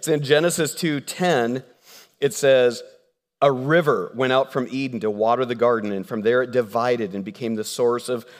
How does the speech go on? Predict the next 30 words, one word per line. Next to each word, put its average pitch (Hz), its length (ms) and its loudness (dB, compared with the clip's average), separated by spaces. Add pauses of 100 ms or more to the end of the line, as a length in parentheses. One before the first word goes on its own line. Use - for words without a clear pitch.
(120)
four 147 500 0
rivers." 95 460 0
And 110 80 0
it 110 100 -2
describes 117 640 0
all 107 140 2
the 98 100 -2
flourishing 117 920 -2
and 95 80 -6
all 98 100 -2
the 95 140 -8 (400)
unbelievable 127 540 -2
treasures 110 720 -2
that, 98 180 -4 (280)
that 107 80 -6
were 107 120 0
found 113 340 0
in 104 60 -2
these 101 200 -6
rivers. 98 380 -2
Rivers 143 580 0 (420)
have 131 240 2
been, 123 420 0 (480)
for 143 360 0
all 135 540 4
ages, 107 720 -4 (520)
um, 85 340 -10 (640)
central 135 840 -2 (380)
to 131 100 -2
life. 107 640 -2